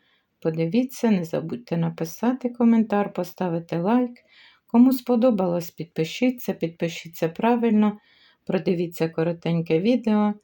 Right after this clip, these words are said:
поставте лайк, напишіть коментар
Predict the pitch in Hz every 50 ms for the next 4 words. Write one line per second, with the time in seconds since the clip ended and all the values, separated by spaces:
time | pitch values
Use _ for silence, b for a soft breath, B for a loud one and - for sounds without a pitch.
0 | _ _ _ _ _ _ _ _ _ _ _ _ - 165 - 185 175 175 - -
1 | 165 165 165 165 - 160 160 196 220 233 240 240 - 170 170 165 165 160 160 -
2 | - 151 - - - 160 160 165 160 156 156 - - 220 233 240 240 233